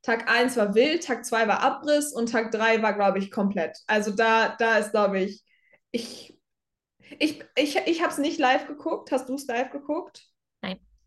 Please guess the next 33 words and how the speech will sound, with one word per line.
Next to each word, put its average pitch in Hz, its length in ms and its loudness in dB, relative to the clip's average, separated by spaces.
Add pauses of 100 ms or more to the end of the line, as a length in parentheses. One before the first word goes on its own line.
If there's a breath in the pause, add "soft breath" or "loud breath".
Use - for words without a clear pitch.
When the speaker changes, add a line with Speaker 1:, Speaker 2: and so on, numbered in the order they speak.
(100)
Speaker 1:
Ich 233 140 -6
glaube, 254 240 4
hätte 269 160 2
ich's 247 100 -4
live 226 220 4
geguckt, 285 320 -2
wär, 262 100 4
hätte 247 160 -2
mein 233 180 2
Wohnzimmer 202 280 -2
nicht 185 120 -6
mehr 180 120 -4
gestanden. 185 420 -6
Spätestens 277 580 -6
bei 240 120 2
Tony 247 260 0
Montana 233 460 0
wär 220 80 0
vorbei 220 260 0
gewesen, 285 340 -2
aber - 120 -4
ich 240 60 -2
glaub, 226 120 0
am 214 160 -4
dritten 269 240 0
Tag 233 420 -2 (200)
wär 233 140 6
mein 233 180 4
Wohnzimmer 220 340 0
nicht 202 220 -4
mehr 202 100 0
ganz 180 280 -8
gewesen. 185 540 -6